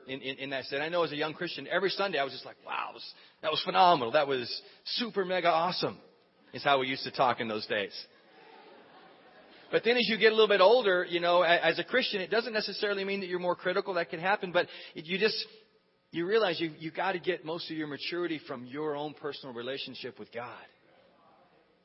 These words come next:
That you can't come to church and go, "Well, that wasn't deep enough."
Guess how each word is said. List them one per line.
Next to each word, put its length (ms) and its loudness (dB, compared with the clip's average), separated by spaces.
That 100 0
you 120 -4
can't 240 -2
come 160 0
to 60 0
church 300 2
and 80 -6
go, 100 -2
"Well, 140 2
that 180 10
wasn't 220 2
deep 160 0
enough." 260 -4